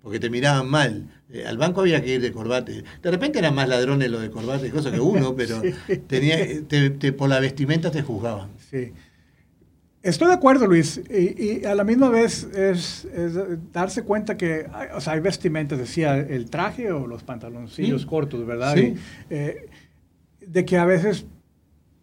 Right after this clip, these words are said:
Speaker 2: para tener una impresión mejor, para causar una mejor impresión
Speaker 1: Claro.
Speaker 2: o para lograr un mejor resultado, pues te vistes bien. O sea, por ejemplo, una entrevista.
Speaker 1: Claro. Mi papá
Speaker 2: Ah,
Speaker 1: decía eso.
Speaker 2: sí,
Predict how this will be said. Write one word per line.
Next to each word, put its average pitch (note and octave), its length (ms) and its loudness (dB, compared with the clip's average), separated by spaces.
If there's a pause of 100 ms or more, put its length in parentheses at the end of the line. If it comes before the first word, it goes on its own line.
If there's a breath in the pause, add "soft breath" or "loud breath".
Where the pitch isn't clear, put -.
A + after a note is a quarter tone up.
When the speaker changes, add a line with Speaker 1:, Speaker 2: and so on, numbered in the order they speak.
Speaker 2:
para E3 300 2
tener D#3+ 240 0
una F#3 280 2
impresión C#3+ 540 0
mejor, F3+ 640 2
para D3 220 0
causar C#3 240 -4
una E3+ 100 0
mejor D3 220 -2
impresión D3 440 -4
Speaker 1:
Claro. C3 380 0
Speaker 2:
o C#3 160 -8
para C3+ 380 0
lograr C#3+ 280 4
un E3 80 2
mejor D3 200 2
resultado, C#3+ 440 -2
pues E3 220 -4
te C#3+ 100 -4
vistes C#3+ 400 -4
bien. C4 240 -6
O B2+ 40 -6
sea, B2 240 -8 (560)
por B2+ 120 -20
ejemplo, B2+ 240 -8
una C3+ 120 0
entrevista. D3+ 580 0
Speaker 1:
Claro. F3+ 360 2 (360 loud breath)
Mi B2+ 140 -4
papá C#3 240 4
Speaker 2:
Ah, C#3+ 40 4
Speaker 1:
decía A#2 300 0
eso. A2 220 -10
Speaker 2:
sí, - 280 -2